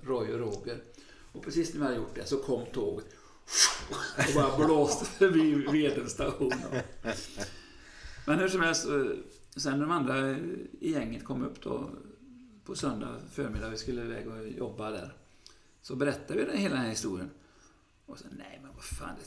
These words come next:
det, dress-, vad, åh, det ska väl inte ta så lång tid att ta sig därifrån?" Jo, vi åkte ner, de trodde oss inte först. Vi åkte ner och visade dem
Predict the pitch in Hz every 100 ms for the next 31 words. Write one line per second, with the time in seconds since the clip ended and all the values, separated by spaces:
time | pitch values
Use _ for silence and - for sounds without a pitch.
0 | - - - - - 113 117 - - 135
1 | 147 143 156 120 - 135 - 226 190 170
2 | 151 127 131 131 135 123 92 139 151 110
3 | 95 - - - - - - 131 160 151
4 | 123 101 - 190 143 127 107 175 151 107
5 | 180 156 127 - 143 135 190 147 160 147
6 | - 113